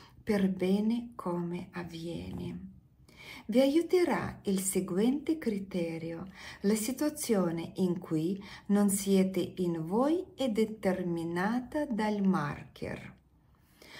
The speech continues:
Ad esempio, come da bambini.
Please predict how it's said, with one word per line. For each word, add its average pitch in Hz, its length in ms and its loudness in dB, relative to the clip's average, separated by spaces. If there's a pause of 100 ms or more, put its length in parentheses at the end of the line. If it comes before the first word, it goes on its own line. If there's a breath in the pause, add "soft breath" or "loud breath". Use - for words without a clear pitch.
(160 loud breath)
Ad 302 180 4
esempio, 185 840 2 (360 loud breath)
come 330 420 6
da 247 140 4
bambini. 170 960 0